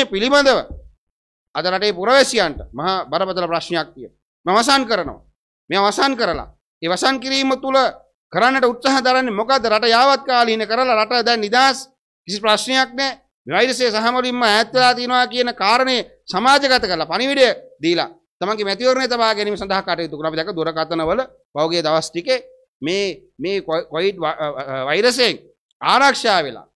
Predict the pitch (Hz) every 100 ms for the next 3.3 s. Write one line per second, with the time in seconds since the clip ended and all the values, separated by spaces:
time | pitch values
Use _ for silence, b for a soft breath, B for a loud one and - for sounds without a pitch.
0 | _ _ - 156 208 226 233 240 214 147
1 | 175 233 240 240 170 165 226 247 247 220
2 | 220 233 202 240 269 294 262 254 240 247
3 | 214 247 254